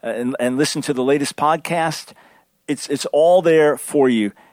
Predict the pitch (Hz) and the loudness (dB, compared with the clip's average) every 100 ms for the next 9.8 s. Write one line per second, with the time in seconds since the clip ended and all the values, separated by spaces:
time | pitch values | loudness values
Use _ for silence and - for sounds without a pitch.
0 | _ - 147 - 151 139 165 185 196 175 | _ -4 -4 0 -2 0 2 4 4 0
1 | _ - 151 151 156 131 147 156 151 147 | _ -4 0 2 2 2 2 2 0 -2
2 | - 127 123 147 151 131 120 135 113 95 | -4 -6 -4 -2 0 0 -2 -2 -2 -4
3 | - 123 - 143 135 120 - 190 214 233 | -4 -4 -2 -2 -2 -6 -2 -2 0 0
4 | 190 175 170 170 _ _ _ - 143 147 | 2 0 0 -4 _ _ _ -4 0 2
5 | 160 202 208 - 170 151 185 185 180 - | 4 4 2 2 -2 -2 0 0 0 2
6 | 160 135 160 220 190 170 - - _ _ | 2 2 0 2 2 0 -6 -12 _ _
7 | _ 135 135 135 131 165 190 180 165 170 | _ -4 0 0 2 2 2 0 0 0
8 | 151 135 143 220 - 180 - 147 120 117 | 2 2 2 0 0 -4 -2 0 2 0
9 | 143 160 151 151 170 - 160 143 | 2 2 4 4 4 0 -6 -8